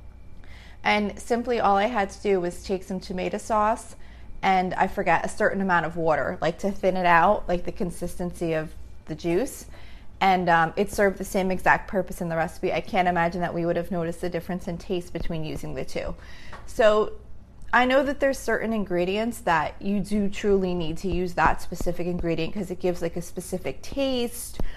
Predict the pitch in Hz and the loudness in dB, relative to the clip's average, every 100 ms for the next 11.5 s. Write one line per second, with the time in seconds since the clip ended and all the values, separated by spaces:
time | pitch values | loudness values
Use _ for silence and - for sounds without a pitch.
0 | - - 180 196 190 254 254 240 233 - | -2 0 0 0 -2 0 0 -2 -4 -2
1 | 220 214 214 202 202 208 202 202 202 202 | -2 -2 -2 -2 -2 -2 -2 0 2 2
2 | - 214 233 233 233 214 190 190 165 170 | 0 2 2 2 0 0 -2 -2 -2 0
3 | 180 214 214 - 240 240 240 - - - | 0 0 -4 -4 -2 0 0 -2 -8 -8
4 | - - - - 214 - 220 240 262 262 | -10 -10 0 4 4 4 4 6 6 0
5 | 233 233 208 185 180 180 - - 196 185 | -2 0 2 2 0 -6 -12 -2 4 6
6 | 185 180 170 175 170 165 170 175 - - | 6 4 2 0 0 -2 -6 -8 -10 -10
7 | - - - - - 202 214 202 208 202 | -10 -12 -14 -14 -12 0 4 6 6 2
8 | 196 185 - 196 190 - 180 - 170 165 | 0 0 2 2 2 -2 -4 -2 -2 -2
9 | - - 175 170 180 180 175 175 175 180 | -4 -4 -2 0 2 2 2 0 -2 -2
10 | 180 180 175 160 180 185 180 180 180 175 | -2 -2 0 0 -2 -2 2 2 2 0
11 | 185 180 196 202 175 | 2 2 2 0 0